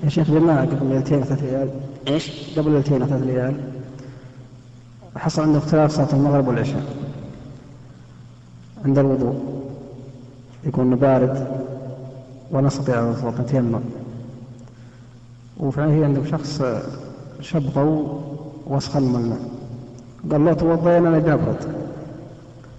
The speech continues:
Speaker 1: قال: "أنت يمم." وت-، وتوضأ بأحمى الماء، ويقول إنه شديد الهواء. يقول: "أنا توضيت بارد، لازم أحط وجهي على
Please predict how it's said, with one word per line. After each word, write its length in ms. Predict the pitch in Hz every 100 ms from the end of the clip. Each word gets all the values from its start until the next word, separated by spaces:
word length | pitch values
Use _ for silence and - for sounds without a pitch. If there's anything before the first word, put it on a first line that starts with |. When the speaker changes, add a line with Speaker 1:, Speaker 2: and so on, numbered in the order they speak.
| - - - -
Speaker 1:
قال: 120 | 143
"أنت 140 | 151 147
يمم." 220 | 139 113 143 147 - - - - - - - -
وت-، 200 | - 143
وتوضأ 760 | 151 143 143 151 170 165 139 131
بأحمى 640 | 113 131 123 104 127 139
الماء، 260 | 135 127 151 - - - - - - - - - - - - - -
ويقول 420 | 180 139 160 170
إنه 160 | 160 151
شديد 320 | 160 175 143
الهواء. 320 | 123 113 - - - - - 104 - 131
يقول: 140 | 135
"أنا 100 | 139
توضيت 420 | 156 151 170 170 165
بارد، 260 | 156 147 113 -
لازم 180 | 151 165
أحط 160 | 147 127
وجهي 240 | 151 143
على 100 | 131